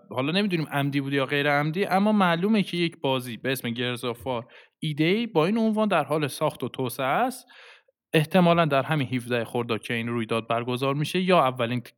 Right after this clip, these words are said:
گ-، تریلر گیم پلیش رو می‌بینیم یا یک سری جزئیات بسیار مهم و امیدوار کننده که کی بازی ب-، به دست ما می‌رسه. به هر حال نسخه بعدی در حال ساخته، همه واسش منتظرن، برخلاف اساسین کرید هگزه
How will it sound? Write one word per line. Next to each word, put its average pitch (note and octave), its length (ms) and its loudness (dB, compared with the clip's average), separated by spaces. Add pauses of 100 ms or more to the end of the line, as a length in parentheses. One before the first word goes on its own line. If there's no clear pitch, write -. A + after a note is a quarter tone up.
گ-، C3+ 100 0 (100)
تریلر C3+ 320 0
گیم A#2+ 200 -4
پلیش E3+ 380 -4
رو B3+ 60 0
می‌بینیم A#3 440 2
یا G#3+ 120 2
یک G#3+ 140 -2
سری G3 240 -2
جزئیات D3 400 0
بسیار D#3 640 0 (160)
مهم D3 360 -2
و F3 40 0
امیدوار A#2+ 480 -2
کننده B2 420 -4
که F3+ 200 -4
کی F3+ 240 -2
بازی A#2+ 280 -2
ب-، A#2 100 -8 (120)
به B2+ 80 -2
دست A#2 280 -2
ما A2+ 160 -10
می‌رسه. A2 360 -8 (440)
به D3+ 60 6
هر D#3+ 100 8
حال C#3 340 4
نسخه C#3 360 0
بعدی A2 340 0
در G#2 180 -2
حال G#2 220 -4
ساخته، A3 640 0 (320)
همه B2+ 240 2
واسش A2 320 -4
منتظرن، A#2 540 0
برخلاف G3+ 440 2
اساسین F3 420 -2
کرید D#3 320 -4
هگزه D3 480 0